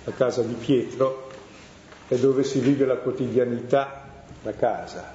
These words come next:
è lì che si vive anche il Vangelo. E lì Gesù dice la parola.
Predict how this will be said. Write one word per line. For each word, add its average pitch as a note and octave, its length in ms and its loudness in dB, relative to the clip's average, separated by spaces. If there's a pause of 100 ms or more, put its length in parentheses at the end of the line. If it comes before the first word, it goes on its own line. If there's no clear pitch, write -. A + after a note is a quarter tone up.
è - 120 -4
lì B2 120 0
che - 140 0
si - 140 -8
vive A2+ 300 2
anche A2 240 -2
il G#2+ 60 -2
Vangelo. G2+ 600 -2 (680)
E D3+ 80 4
lì F3+ 180 0
Gesù E3+ 300 2
dice E3 280 0
la D3 120 0
parola. G#2+ 760 -2